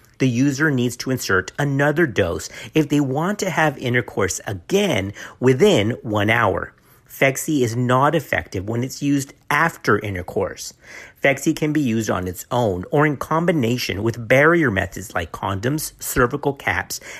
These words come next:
and diaphragms to increase effectiveness. Now, speaking of effectiveness, we're gonna have a specific section on that in just a moment later on in this podcast.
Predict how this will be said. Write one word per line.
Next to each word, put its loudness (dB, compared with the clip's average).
and 0
diaphragms 0
to -2
increase -2
effectiveness. -4
Now, -6
speaking -2
of 2
effectiveness, -2
we're -2
gonna 0
have 0
a -12
specific -6
section -2
on 4
that 0
in 4
just 0
a 2
moment 4
later 4
on 4
in 0
this -8
podcast. -4